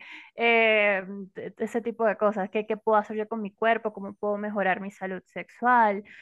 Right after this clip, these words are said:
Eh, todas esas preguntas que se pueden, eh, estar formulando y que no tienen como un espacio seguro,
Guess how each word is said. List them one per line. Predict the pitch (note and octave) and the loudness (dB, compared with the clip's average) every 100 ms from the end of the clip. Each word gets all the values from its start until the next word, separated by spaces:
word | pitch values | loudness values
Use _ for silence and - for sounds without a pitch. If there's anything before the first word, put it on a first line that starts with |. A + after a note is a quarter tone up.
| - - | -18 -8
Eh, | G3+ G3 F#3+ - | -4 -4 -6 -2
todas | A3 A3 | 0 0
esas | A#3+ G3+ - | -2 -8 -6
preguntas | A3+ G3+ G3+ G3+ - | -4 -4 -6 -10 -12
que | B3+ | -8
se | A#3 | -10
pueden, | - A3 G#3+ A3 B3 C4 - - | -2 2 4 2 -2 -6 -12 -8
eh, | A3+ G#3 F#3+ G3 | -4 -2 -2 -4
estar | - - G#3 | -6 -4 -4
formulando | C4 C4+ A#3+ A3 A#3 | -4 -6 -2 -2 -2
y | |
que | B3+ | -4
no | A3 | -6
tienen | G#3+ B3 | -6 -8
como | B3 G#3+ | -8 -10
un | G#3+ | -10
espacio | - A#3 C4 | -8 -8 -8
seguro, | A3 F#3+ G3 G3+ | -8 -6 -6 -8